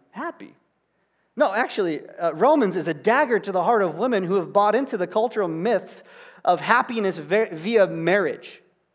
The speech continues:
that storyline. What has Romans taught us about ourselves that we can then in turn apply to wives? That's the general question that I'm asking today here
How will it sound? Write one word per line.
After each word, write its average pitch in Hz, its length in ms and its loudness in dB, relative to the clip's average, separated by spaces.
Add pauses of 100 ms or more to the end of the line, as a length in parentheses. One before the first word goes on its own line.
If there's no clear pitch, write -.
(160)
that 160 140 -2
storyline. 123 600 -8 (760)
What 285 160 8
has 349 180 6
Romans 233 440 2
taught 208 420 6 (680)
us 214 280 2
about 196 280 6
ourselves 160 840 2
that 165 240 2
we 202 100 0
can 208 160 -2
then 170 160 -2
in 160 80 -4
turn 151 380 -8 (680)
apply 143 300 -4
to 127 140 -14
wives? - 420 -12
That's 262 240 0
the 170 180 -6 (160)
general 143 300 -4
question 127 300 -10
that 127 80 -10
I'm 127 80 -10
asking 120 320 -10
today 113 480 -12
here 120 200 -14